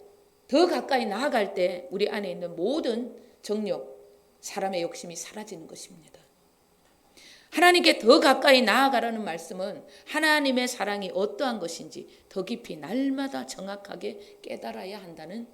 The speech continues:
그런 뜻입니다. 이 사랑은 독수리가 새끼를 훈련시키듯이 미혹-, 미-, 믿음의 가혹한 훈련 뒤에 주어지는 너무나 귀한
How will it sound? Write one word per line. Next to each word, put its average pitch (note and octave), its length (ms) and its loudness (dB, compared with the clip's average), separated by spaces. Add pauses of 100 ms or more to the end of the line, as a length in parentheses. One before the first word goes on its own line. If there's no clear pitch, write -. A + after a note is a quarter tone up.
(180)
그런 G#3 380 -4 (260)
뜻입니다. - 540 -14 (1080)
이 D4 280 10
사랑은 G#3+ 800 -2 (880)
독수리가 G3+ 480 -2
새끼를 G#3 420 -2
훈련시키듯이 G3+ 1000 -8
미혹-, G#3 480 0
미-, C4+ 280 6
믿음의 A3+ 480 2
가혹한 A#3 800 -4 (200)
훈련 C#4 540 0
뒤에 F#3 340 -6 (180)
주어지는 F#3+ 640 -6 (500)
너무나 B3 760 2
귀한 F#3 340 -10